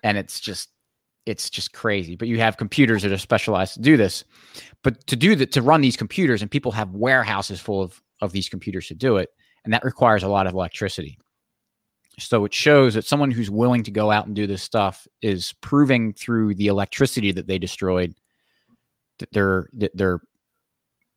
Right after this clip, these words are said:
putting the work into it. Just like if, if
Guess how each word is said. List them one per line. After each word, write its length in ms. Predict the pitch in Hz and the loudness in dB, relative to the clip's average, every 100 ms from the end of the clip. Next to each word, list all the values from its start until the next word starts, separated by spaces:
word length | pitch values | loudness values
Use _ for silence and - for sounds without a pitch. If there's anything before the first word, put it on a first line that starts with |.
| _ _ _ _ _ | _ _ _ _ _
putting 240 | - 143 113 | 4 6 6
the 80 | |
work 240 | 104 107 - | 4 2 2
into 280 | 87 - 85 | -4 -4 -4
it. 60 | |
Just 200 | - - | -2 2
like 160 | 110 98 | 2 0
if, 220 | 95 - | -4 -6
if 160 | - 98 | -6 -4